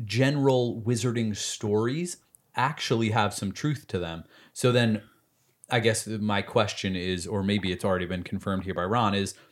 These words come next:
well, why have all wizards kind of united in saying, "Don't even say his name"? It, it's like, it gives the general vibe, even if it is a wives' tale,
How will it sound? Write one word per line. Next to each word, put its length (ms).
well, 180
why 300
have 260
all 340
wizards 460
kind 240
of 100
united 460
in 80
saying, 320
"Don't 220
even 160
say 180
his 160
name"? 340
It, 240
it's 140
like, 280
it 220
gives 260
the 100
general 380
vibe, 400
even 220
if 100
it 80
is 100
a 80
wives' 400
tale, 360